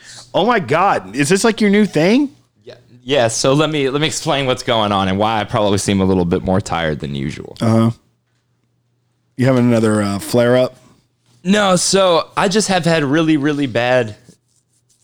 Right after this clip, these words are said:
Speaker 2: acid <laughs> reflux for, like, a m-, a few months.
Speaker 1: The Blue Man said the reason he kept on drinking it because he said he had a big acid reflux issue in day three, just all went away 'cause of colloidal silver.
Speaker 2: <laughs> I'll just start drinking some of that.
Speaker 1: Yeah.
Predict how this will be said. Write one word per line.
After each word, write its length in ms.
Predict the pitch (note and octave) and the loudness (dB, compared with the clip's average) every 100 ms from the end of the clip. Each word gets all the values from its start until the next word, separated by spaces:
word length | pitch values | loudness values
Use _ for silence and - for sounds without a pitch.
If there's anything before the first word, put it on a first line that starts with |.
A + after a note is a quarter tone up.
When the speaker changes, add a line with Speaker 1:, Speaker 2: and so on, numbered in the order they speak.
| - | -20
Speaker 2:
acid 420 | - D3 D3 C3 | -12 -10 -2 -2
<laughs> 0 | |
reflux 680 | G2+ A2 C3+ - D#3 D#3 - | 0 -2 -4 -2 -2 -2 -6
for, 200 | - A2+ | -4 -2
like, 400 | G#2 G2 F#2 - - | 0 -2 -4 -10 -8
a 40 | |
m-, 380 | G#2 F#2+ G2 G2 - | -2 0 0 -2 -4
a 100 | G2+ | -6
few 400 | - - B2+ C#3+ | -6 -8 -2 -2
months. 400 | A2+ G#2 D3 F3 | 0 0 -2 0
Speaker 1:
The 60 | D#3+ | 0
Blue 180 | D#3+ A3 | 2 2
Man 200 | B3+ G#3 | 2 2
said 140 | F#3+ | 2
the 40 | D#3+ | 2
reason 220 | F3 F3+ | 2 2
he 60 | E3+ | 2
kept 180 | F3 | 2
on 100 | E3+ | 2
drinking 340 | C#3+ E3 G#3+ A3 | 0 0 2 2
it 120 | D#3+ | 2
because 340 | D3 E3 D3+ | 0 2 2
he 180 | C#3+ D3+ | 4 2
said 160 | C#3+ E3+ | 2 2
he 60 | D#3+ | 4
had 80 | D3+ | 2
a 40 | |
big 260 | B2 D3+ D3+ | 2 2 4
acid 300 | D3 D3 D3 | 4 2 2
reflux 420 | D#3+ G3+ F#3 C#3 | 2 2 0 2
issue 260 | D3 - C#3+ | 0 2 2
in 120 | C3+ | 4
day 180 | C#3+ D#3 | 2 2
three, 300 | - F#3 G3 | 2 2 2
just 180 | B2+ C#3 | 2 0
all 120 | C#3 | 2
went 120 | D3 | 2
away 160 | D3+ F3 | 2 2
'cause 180 | E3 C3+ | 0 -2
of 60 | |
colloidal 300 | - D#3 D#3+ | 0 2 2
silver. 460 | D3 - C#4 A3 - | 0 2 2 0 -2
Speaker 2:
<laughs> 40 | |
I'll 240 | C#4 A3+ G3 | 0 0 0
just 220 | - - | -4 -6
start 200 | - F3 | -4 -4
drinking 300 | E3+ - G#3 | -6 -4 -4
some 160 | - C#3+ | -2 2
of 60 | D3 | 2
that. 280 | D#3 B2 | 2 -2
Speaker 1:
Yeah. 420 | D3 A#3 - A#2+ | 0 0 2 -2